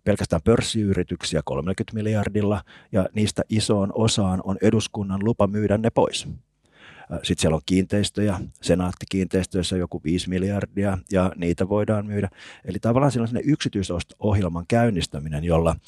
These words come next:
jolla niin kuin tuetaan tätä julkisen talouden sopeutumista, ö, samalla kun, samalla kun leikataan joitain kuluja, mutta myös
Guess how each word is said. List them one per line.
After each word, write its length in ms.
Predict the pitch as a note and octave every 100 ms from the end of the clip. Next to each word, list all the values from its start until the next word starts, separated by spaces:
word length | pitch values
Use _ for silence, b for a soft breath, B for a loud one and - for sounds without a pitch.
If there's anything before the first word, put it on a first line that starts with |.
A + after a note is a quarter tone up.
| B B -
jolla 260 | F#2+ F#2
niin 200 | F#2 F#2 F2
kuin 160 | F#2+ -
tuetaan 540 | C3 C3 A2 F2 D#2+
tätä 360 | D#2+ - E2+ D2+ b -
julkisen 420 | G2 F2+ F2 D#2+
talouden 480 | D#2+ D#2 C#2 C#2 D2 -
sopeutumista, 920 | - G#2 - B2 A2+ G#2 G2+ F#2 - E2+
ö, 60 | - - B B B B F2 E2+ D#2+
samalla 400 | - G2 F#2+ E2+ -
kun, 240 | E2+ D#2+ - -
samalla 320 | G#2 F#2+ D#2+
kun 140 | E2+
leikataan 420 | G#2 B2 G#2 C#2
joitain 300 | G2+ A#2+ F2 F2
kuluja, 400 | D3 B2+ G#2+ F#2+
mutta 340 | C#3 E3 - G#2+
myös 340 | B2 B2+ -